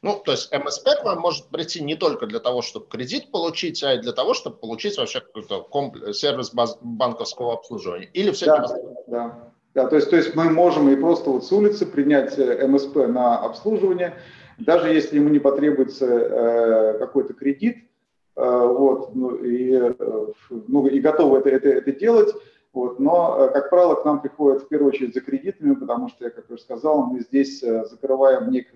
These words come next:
Speaker 2: некоторые те сферы, в которые не так охотно идут коммерческие банки.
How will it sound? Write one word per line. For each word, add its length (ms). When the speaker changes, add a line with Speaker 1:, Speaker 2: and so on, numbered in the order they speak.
Speaker 2:
некоторые 560
те 300
сферы, 680
в 20
которые 320
не 80
так 180
охотно 400
идут 260
коммерческие 480
банки. 180